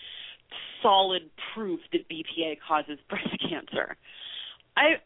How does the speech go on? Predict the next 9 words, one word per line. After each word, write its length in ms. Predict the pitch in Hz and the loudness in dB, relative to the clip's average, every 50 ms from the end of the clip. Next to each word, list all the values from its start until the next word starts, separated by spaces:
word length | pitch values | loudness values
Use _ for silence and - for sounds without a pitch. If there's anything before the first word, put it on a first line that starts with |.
| _ _ _ | _ _ _
I 100 | 247 285 | 4 6
don't 220 | 320 349 294 214 196 | 6 6 2 4 2
know 140 | 185 180 | 2 2
that 160 | 180 180 185 175 | 2 2 2 2
I 100 | 170 170 | 2 2
need 520 | 175 180 190 202 202 196 190 185 180 156 185 - - _ | -2 -6 -6 -4 -4 -4 -4 -4 -6 -8 -10 -14 -8 _
that, 260 | - 165 160 160 151 - _ _ - _ _ _ _ _ _ _ _ _ _ _ | 4 4 6 4 2 0 _ _ -20 _ _ _ _ _ _ _ _ _ _ _
the, 80 | 185 180 160 _ _ _ _ - | -4 -4 -4 _ _ _ _ -4
the 120 | 190 | -4